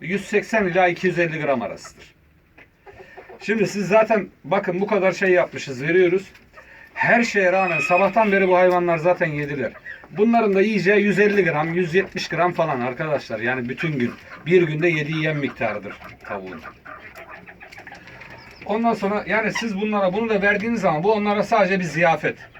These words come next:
Gıda takviyesi, besin takviyesi arkadaşlar. Bu çok önemli bir olay. Junior oğlumuza da verelim. Junior yiyecek misin oğlum? Ha? Yiyecek mi babam?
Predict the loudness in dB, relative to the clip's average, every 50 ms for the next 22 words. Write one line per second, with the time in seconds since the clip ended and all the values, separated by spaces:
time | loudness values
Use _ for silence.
0 | -20 -20 _ _ _ _ _ -20 -20 -20 -18 _ -6 -4 0 2 0 2 2 0
1 | -2 -2 -2 -2 -2 -2 -2 -4 -4 -4 -4 -6 -10 -20 -20 -20 -20 -14 -4 -2
2 | -2 -2 0 -2 -2 -2 0 -2 -2 -4 -4 -6 -10 -10 -4 -2 -2 -2 -2 -4
3 | -6 -6 -6 -8 -8 -12 -14 -14 -14 -20 -20 -20 -20 -20 -12 -10 -8 -2 -2 -2
4 | 0 0 -2 -2 -2 -2 -4 -6 -6 -6 -4 -2 -2 -2 -2 -4 -10 -16 -18 -16
5 | -18 -18 -18 -18 -20 -18 -20 -20 -18 -18 -16 -14 -8 -6 -4 -4 -4 -4 -4 -2
6 | -2 -2 -2 -2 -2 0 0 2 4 4 4 4 4 2 2 0 -4 -4 -6 -8
7 | -8 -10 -12 -12 -8 -4 -2 -2 0 2 2 0 0 -2 -2 -2 -2 -2 -2 -2
8 | -6 -6 -6 -4 -2 -2 -2 -2 -2 -4 -6 -12 -20 -20 -14 -12 -8 -4 -2 0
9 | 0 0 0 -2 -6 -14 -16 -16 -20 -20 -20 -16 -16 -14 -8 -4 -4 -2 2 4
10 | 6 6 6 6 6 6 4 2 0 -2